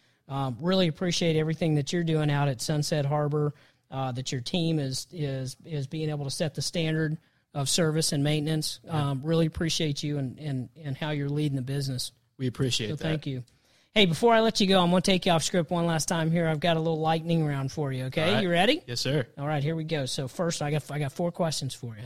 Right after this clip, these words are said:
Speaker 2: Okay.
Speaker 1: All right, first one, best boat name you've seen?
Speaker 2: Best boat name by far has to be, uh, Winning Drive.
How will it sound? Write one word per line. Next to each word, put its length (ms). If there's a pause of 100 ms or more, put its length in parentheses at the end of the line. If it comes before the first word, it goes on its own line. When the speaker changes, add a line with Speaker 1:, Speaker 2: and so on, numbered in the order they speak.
Speaker 2:
Okay. 140
Speaker 1:
All 100
right, 180
first 320
one, 240 (600)
best 280
boat 260
name 240
you've 100
seen? 380 (460)
Speaker 2:
Best 280
boat 220
name 320
by 220
far 340
has 280
to 120
be, 360
uh, 140
Winning 380
Drive. 500